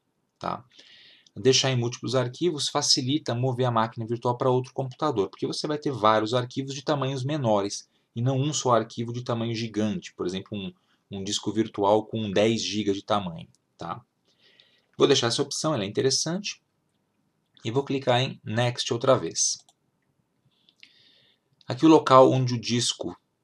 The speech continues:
virtual vai ser gravado, eu vou deixar no local padrão, e a extensão dele é V M D K, tá? Clique em Next. Tá quase pronto, tá?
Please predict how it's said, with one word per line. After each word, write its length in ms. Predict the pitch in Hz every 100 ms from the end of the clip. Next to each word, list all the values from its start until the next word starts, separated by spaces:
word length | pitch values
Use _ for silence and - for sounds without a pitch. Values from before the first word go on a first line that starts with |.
| _
virtual 420 | 98 107 104 98
vai 100 | 98
ser 160 | - 107
gravado, 640 | 123 127 123 139 170 180 _ -
eu 60 |
vou 100 | 92
deixar 240 | 101 104 98
no 80 | 92
local 320 | 92 - 90
padrão, 500 | 123 123 117 143 180 _
e 60 | 123
a 20 |
extensão 380 | 127 143 - 135
dele 180 | 131 135
é 60 |
V 120 | 123
M 240 | 131 135 139
D 140 | 147
K, 320 | 147 107 90 - _ _ -
tá? 300 | 90 117 - _ _ _ - _ - _ _ _
Clique 220 | - 117
em 60 | 147
Next. 580 | 147 180 - - - _ _ _ _ _ _ _ _ _ _ - _ _ _
Tá 120 | -
quase 300 | 190 185 190
pronto, 380 | - 104 82 - _ _
tá? 180 | - -